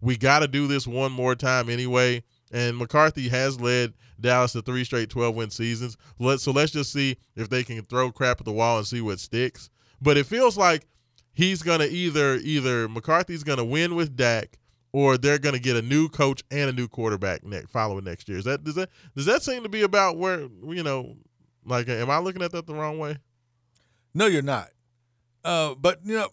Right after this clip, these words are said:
Speaker 2: like, so, like, like, like, here's the thing, right? It's just like
Speaker 1: fifty-four million dollar cap hit if they tried to get rid of Dak, by the way.
Speaker 2: It's, it's just, just crazy. And, and, and you look at Dak,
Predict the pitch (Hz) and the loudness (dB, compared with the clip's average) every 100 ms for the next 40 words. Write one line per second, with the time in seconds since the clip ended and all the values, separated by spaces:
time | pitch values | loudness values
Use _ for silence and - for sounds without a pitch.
0 | 214 196 156 - 190 170 127 _ _ _ | 2 2 2 0 2 2 -2 _ _ _
1 | _ _ _ _ _ _ _ _ _ - | _ _ _ _ _ _ _ _ _ -6
2 | 156 160 147 147 175 127 - 131 101 95 | -4 -2 -2 0 -2 -2 -4 -4 -4 -8
3 | 98 92 _ _ _ _ _ - 120 123 | -10 -14 _ _ _ _ _ -12 -8 -6
4 | 123 - 120 104 92 165 185 170 - 143 | -8 -6 -6 -6 -2 -2 0 -4 -4 -4
5 | 123 123 113 104 101 - 101 - 90 - | -2 -2 0 0 -2 -4 -6 -6 -10 -10
6 | 95 95 98 95 101 90 92 87 85 82 | -10 -8 -8 -6 -6 -6 -8 -10 -8 -8
7 | 85 73 - - 57 - - 123 113 110 | -8 -10 -12 -14 -12 -14 -8 -8 -8 -12
8 | 123 104 - - 113 - 123 107 104 107 | -10 -10 -12 -12 -10 -10 -8 -8 -8 -12
9 | 110 113 117 110 120 175 - 143 107 117 | -10 -10 -10 -8 -6 -4 -4 -6 -4 0
10 | 117 104 | 0 -2